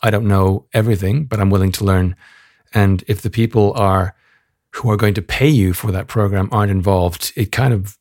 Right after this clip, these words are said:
doesn't make sense to me, actually. Uh, why else would you try and sell something if the people involved in buying it aren't necessarily aligned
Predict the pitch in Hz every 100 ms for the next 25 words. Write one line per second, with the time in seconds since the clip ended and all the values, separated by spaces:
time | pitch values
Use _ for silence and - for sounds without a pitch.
0 | _ 120 101 98 - 101 92 - 95 90
1 | - 98 87 - 85 85 87 90 - _
2 | _ _ _ _ - 98 104 98 95 -
3 | 98 95 90 92 92 - 92 - 92 104
4 | 92 90 98 101 92 98 95 92 92 92
5 | 98 95 101 98 92 - 95 95 95 -
6 | 98 104 95 95 92 95 98 92